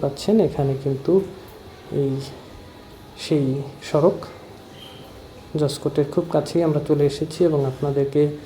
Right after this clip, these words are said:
আজকে আমরা মাদারীপুর পুরান বাস স্ট্যান্ড থেকে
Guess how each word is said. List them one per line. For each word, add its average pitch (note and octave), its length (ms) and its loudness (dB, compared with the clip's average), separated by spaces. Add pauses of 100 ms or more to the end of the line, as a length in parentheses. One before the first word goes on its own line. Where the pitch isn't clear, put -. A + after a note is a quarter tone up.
(400)
আজকে - 220 -4 (120)
আমরা C#3 180 2 (180)
মাদারীপুর C3+ 460 2 (220)
পুরান D#3+ 300 6
বাস C#3+ 140 0 (160)
স্ট্যান্ড C#3+ 280 -2
থেকে - 200 2